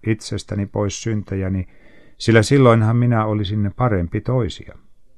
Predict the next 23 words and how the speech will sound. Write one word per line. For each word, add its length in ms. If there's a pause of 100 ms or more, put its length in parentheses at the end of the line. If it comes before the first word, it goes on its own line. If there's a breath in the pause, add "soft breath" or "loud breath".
(580)
On 200
parempi, 440
että 240
tunnen 400
olevani 420
huono 400
olento, 460 (360 soft breath)
ja 100
on 100
paljon 320
parempi, 440
että 240
elän 260
synnin 400
tunnossa 600 (160)
ja 100
uskon, 480 (220 loud breath)
että 220
vapahtaja 640
nostaa 500
minut 320 (100)
iankaikkiseen 840
autuuteen. 760